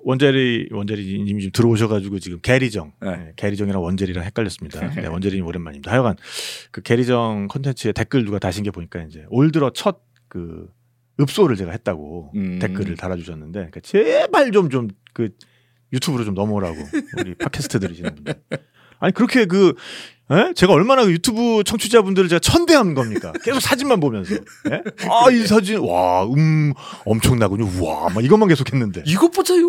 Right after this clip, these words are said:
Speaker 2: 이런 게 어떻게
Speaker 1: <laughs>
Speaker 2: 이렇게 한데도 불구하고." 아, 끝까지 팟캐스트를 고집하고 계시는
Speaker 1: 네,
Speaker 2: 우리
Speaker 1: 그러니까
Speaker 2: 청취자
Speaker 1: 좀
Speaker 2: 여러분들, 사랑합니다.
Speaker 1: 많이들 좀 넘어와 주시면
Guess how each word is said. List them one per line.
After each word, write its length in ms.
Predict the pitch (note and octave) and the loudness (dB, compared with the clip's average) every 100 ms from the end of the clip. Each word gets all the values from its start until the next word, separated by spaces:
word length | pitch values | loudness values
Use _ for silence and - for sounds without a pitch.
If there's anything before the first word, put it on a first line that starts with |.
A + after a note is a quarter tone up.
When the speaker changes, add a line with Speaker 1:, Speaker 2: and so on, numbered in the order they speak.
| C#4 C4 | 2 2
Speaker 2:
이런 140 | D#3 C4 B4 - - | 4 6 6 4 4
게 260 | F4+ C4 | 6 6
어떻게 280 | G3+ B2+ C3+ | 2 2 2
Speaker 1:
<laughs> 560 | D4 A#2+ A#2+ A2+ G#2 A2+ | 2 4 4 4 2 0
Speaker 2:
이렇게 340 | D4+ D4+ - | -2 -2 0
한데도 380 | G3 G#3+ F#3+ D3+ | 2 2 0 0
불구하고." 720 | D3+ C#3+ C3+ G#2+ B2+ G3 G3 | 0 2 2 2 4 2 0
아, 140 | F#2+ G2+ | -6 -6
끝까지 300 | G3 G#3 C#3+ | 2 2 2
팟캐스트를 580 | F3 B3+ F3+ - A2+ G#2 | -2 -2 -4 0 0 0
고집하고 360 | A2+ G#2+ G#2 | -2 -2 -4
계시는 260 | F#2 E2+ E2 | -4 -4 -6
Speaker 1:
네, 60 | E2 | -6
Speaker 2:
우리 160 | E2+ E2 | -10 -10
Speaker 1:
그러니까 80 | F#2 | -8
Speaker 2:
청취자 240 | F2 F2+ | -6 -6
Speaker 1:
좀 80 | D#2 | -8
Speaker 2:
여러분들, 260 | D#2+ - - - - | -10 -16 -20 -20 -12
사랑합니다. 500 | G#2 F#2 F2+ E2 A#2 | -8 -6 -8 0 2
Speaker 1:
많이들 320 | C#3 D#3+ D3+ | 4 4 2
좀 160 | C#3+ | 2
넘어와 340 | B2+ C#3+ F3 E3+ | 4 4 4 4
주시면 520 | C3+ D#3 F#3+ F#3 | 4 4 6 4